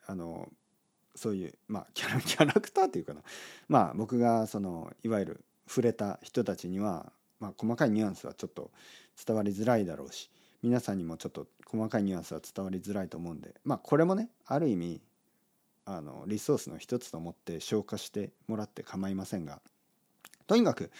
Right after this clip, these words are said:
人が言ったことに、その、なんか、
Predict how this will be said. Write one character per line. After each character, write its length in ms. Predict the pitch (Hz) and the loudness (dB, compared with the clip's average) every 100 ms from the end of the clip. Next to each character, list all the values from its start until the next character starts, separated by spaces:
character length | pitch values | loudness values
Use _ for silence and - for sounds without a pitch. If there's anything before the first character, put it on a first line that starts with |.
| - - - - - _ | -16 -16 -20 -20 -20 _
人 220 | - - 294 | -2 6 8
が 80 | |
言 140 | 285 254 | 8 6
っ 20 | |
た 200 | - 226 | 4 2
こ 120 | 220 | 4
と 600 | 214 196 165 135 92 - - _ - | 6 8 8 8 4 -2 -20 _ 0
に、 400 | 139 131 117 101 | 6 8 8 4
そ 140 | 107 | 0
の、 240 | 98 92 98 113 _ _ - | -2 -4 -6 -12 _ _ -2
な 120 | 147 | 0
ん 20 | |
か、 300 | 120 90 64 | 2 0 -4